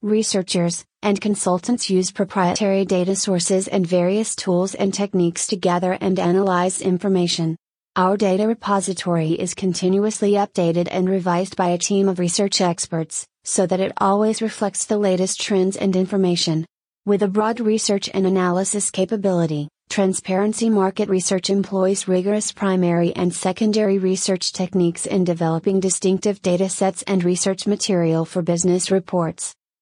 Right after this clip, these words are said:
For more research insights on leading industries, visit our YouTube channel and hit subscribe for future update, H T T P S colon slash slash W W W dot YouTube dot com slash channel U C eight E Z G twenty three.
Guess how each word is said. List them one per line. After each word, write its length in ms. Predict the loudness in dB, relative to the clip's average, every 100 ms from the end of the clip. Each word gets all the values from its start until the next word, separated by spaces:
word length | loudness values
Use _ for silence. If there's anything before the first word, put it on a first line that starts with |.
| _
For 180 | -2 2
more 240 | 2 2
research 460 | 0 0 0 -2 0
insights 580 | -2 0 0 -2 -2 -4
on 220 | 0 2
leading 300 | 4 2 0
industries, 720 | 0 -2 -2 -2 -2 -4 -8 _ -6
visit 360 | -2 0 0 2
our 100 | 2
YouTube 540 | 2 0 2 0 0
channel 400 | -2 0 2 0
and 180 | -2 -2
hit 220 | 0 -2
subscribe 600 | 0 -2 -2 0 0 0
for 160 | -2 -6
future 400 | -2 -2 0 0
update, 440 | -2 0 -2 -2 -6 -6
H 280 | -2 0 -2
T 180 | -2 -2
T 260 | 0 0 0
P 220 | 0 0
S 240 | -2 -4
colon 420 | -4 0 2 2 0
slash 440 | -2 0 0 -2
slash 540 | -2 0 2 2 0 0
W 420 | 0 2 0 0
W 400 | 0 2 2 2
W 480 | 0 0 2 0 0
dot 320 | 0 0 0
YouTube 440 | -2 0 0 0
dot 260 | 0 -2 -2
com 280 | -2 0 0
slash 420 | 0 -2 -2 -4
channel 380 | -2 2 2 2
U 220 | 2 0
C 360 | 0 0 0 0
eight 320 | 0 0 -2 -4
E 140 | -2
Z 260 | 2 2 2
G 260 | 2 0
twenty 340 | 0 0 0 0
three. 280 | 0 0